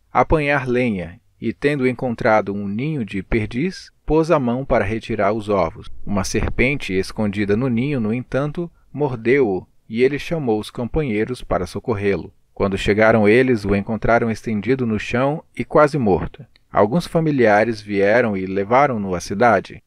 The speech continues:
Ao chegarem ao local onde o Senhor Jesus havia sentado em seu trono como um rei,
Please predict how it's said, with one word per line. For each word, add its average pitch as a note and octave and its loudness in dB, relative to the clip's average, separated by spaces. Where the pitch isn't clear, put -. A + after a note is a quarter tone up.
Ao G2+ 2
chegarem A2 2
ao F#2 0
local A2+ 2
onde G#2 -4
o F#2 -2
Senhor F2+ -4
Jesus G2 -4
havia F#2+ -4
sentado F2+ -2
em E2+ -6
seu F#2+ -6
trono A#2 -4
como G#2 -4
um C3 -8
rei, B2+ -4